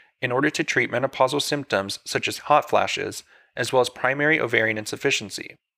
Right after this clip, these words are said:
They are also used in estrogen progestin contraception to prevent unwanted pregnancies and to treat anovulation and hyperandrogenism in polycystic ovarian syndrome.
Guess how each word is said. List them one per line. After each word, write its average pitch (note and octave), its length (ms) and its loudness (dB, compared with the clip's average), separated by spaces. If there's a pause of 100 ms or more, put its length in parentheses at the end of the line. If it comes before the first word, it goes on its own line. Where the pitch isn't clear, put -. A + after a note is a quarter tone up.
(180)
They C3 160 4
are C3+ 120 4
also C#3 280 4
used A2+ 400 0
in A#2+ 140 -4
estrogen D#3+ 540 0
progestin C#3 640 0
contraception G2+ 920 0
to - 100 -12
prevent A#2+ 440 2
unwanted D3 460 2
pregnancies G2 720 -2 (100)
and A#2+ 80 -8
to A#2 100 -6
treat - 320 0
anovulation B2 920 2
and A#2+ 100 -8
hyperandrogenism A#2 1200 -2
in A#2 140 -10
polycystic A#2+ 640 0
ovarian G2 460 0
syndrome. - 460 -4